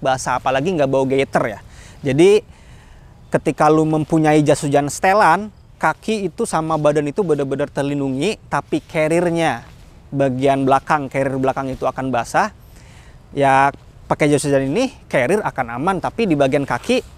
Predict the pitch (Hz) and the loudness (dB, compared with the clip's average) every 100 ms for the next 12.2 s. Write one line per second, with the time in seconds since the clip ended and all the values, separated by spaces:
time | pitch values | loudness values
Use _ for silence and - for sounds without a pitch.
0 | - - - - - 135 139 131 131 139 | -20 -20 -20 -18 -6 -2 0 2 0 0
1 | 139 - 214 214 170 - - 139 139 190 | -4 -2 -2 0 -2 -6 -10 -2 0 2
2 | 156 143 147 139 127 170 - - - 165 | 2 2 2 2 2 2 0 -8 -2 2
3 | 151 180 165 151 143 135 131 143 214 190 | 4 4 2 0 -6 -6 -2 2 2 2
4 | 190 180 180 160 165 170 165 156 160 160 | 0 -4 -4 0 0 0 -2 2 4 4
5 | 165 220 175 156 220 180 190 190 233 269 | 2 -2 -4 -6 -6 -4 -2 0 0 0
6 | - 175 165 160 160 160 - 185 - - | 0 -2 0 -2 -2 -4 0 0 0 -4
7 | - 233 175 - 165 156 151 143 135 143 | 0 0 0 -4 -4 -2 -2 -2 -2 0
8 | 170 160 143 147 139 151 147 135 131 127 | 0 2 0 -2 -2 -2 -2 -2 -2 -4
9 | - - - - 208 220 240 233 233 226 | -8 -14 -20 0 2 4 6 6 4 6
10 | 226 226 233 311 - - 165 196 208 - | 6 8 6 4 -2 -2 4 6 6 4
11 | 208 214 277 294 220 208 180 190 190 190 | 4 6 4 4 2 0 2 4 6 6
12 | 190 185 | 4 2